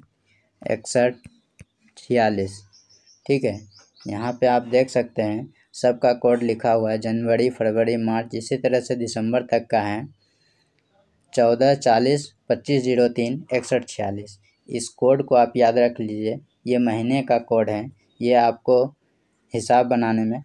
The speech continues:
काम आएगा। और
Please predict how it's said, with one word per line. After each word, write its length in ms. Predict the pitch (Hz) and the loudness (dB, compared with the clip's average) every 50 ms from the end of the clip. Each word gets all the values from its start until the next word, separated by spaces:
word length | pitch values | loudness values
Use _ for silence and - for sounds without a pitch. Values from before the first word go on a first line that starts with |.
| - _ - | -14 _ -2
काम 220 | 123 113 110 107 101 | -2 0 0 0 -2
आएगा। 360 | 101 101 101 98 101 101 104 107 _ _ _ _ _ _ _ _ _ _ _ _ _ _ _ _ _ _ _ _ _ - - | -2 -2 -2 -4 -4 -8 -10 -14 _ _ _ _ _ _ _ _ _ _ _ _ _ _ _ _ _ _ _ _ _ -6 -2
और 300 | 113 110 110 113 107 110 | 0 2 2 2 2 0